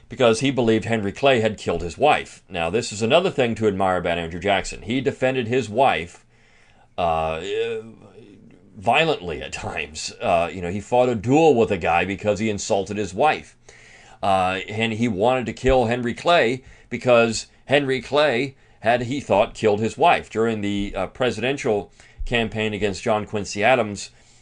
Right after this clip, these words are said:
in the first go-around, uh, uh, actually, you know, the second go-around, I should say, uh,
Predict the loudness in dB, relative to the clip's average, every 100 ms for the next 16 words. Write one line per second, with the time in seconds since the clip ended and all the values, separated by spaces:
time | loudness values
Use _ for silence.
0 | -14 -8 -8 2 4 4 4 2 2 -4
1 | -12 -14 -16 -20 -20 _ _ _ _ _
2 | _ _ _ _ _ -20 -20 -20 -20 -20
3 | -8 0 2 4 4 2 -2 -4 0 0
4 | 0 -6 -16 _ _ _ _ -12 -2 -2
5 | 0 -2 -4 -6 -20 -12 -10 -10 -4 0
6 | 0 0 -4 -6 -6 -10 -12 -14 -14 -16
7 | -20 -20 -20 -6 4 4 4